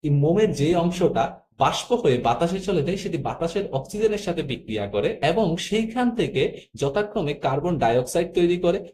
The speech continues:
যার ফলে, আহ, পাশাপাশি আলো তৈরি করে। আমরা অবশ্যই মোমবাতি জ্বালালে আলো পাই এবং তাপ তৈরি করে। তাহলে মোমের যে অংশটা বাষ্পীয় হয়ে যায়, সেটি বাতাসের অক্সিজেনের সাথে বিক্রিয়া করে কার্বন ডাইঅক্সাইড, আলো এবং তাপ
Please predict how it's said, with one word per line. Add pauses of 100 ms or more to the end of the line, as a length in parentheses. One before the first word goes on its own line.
যার
ফলে,
আহ,
পাশাপাশি
আলো
তৈরি
করে।
আমরা
অবশ্যই
মোমবাতি
জ্বালালে
আলো
পাই (220)
এবং
তাপ
তৈরি
করে। (240)
তাহলে
মোমের
যে
অংশটা
বাষ্পীয়
হয়ে
যায়,
সেটি
বাতাসের
অক্সিজেনের
সাথে
বিক্রিয়া
করে (200)
কার্বন
ডাইঅক্সাইড,
আলো
এবং
তাপ